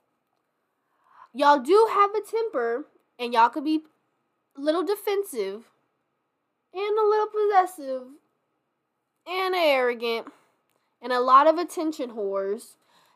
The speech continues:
Hey, I'm just, this is from what I research said. Any of my personal opinion? Um,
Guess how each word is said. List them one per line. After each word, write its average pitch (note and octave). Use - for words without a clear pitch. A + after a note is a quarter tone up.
Hey, C4+
I'm C4
just, C#4+
this B3+
is C#4+
from B3
what A3
I F#3+
research F#3+
said. E3
Any C4+
of C4+
my C4
personal A#4
opinion? C5
Um, B4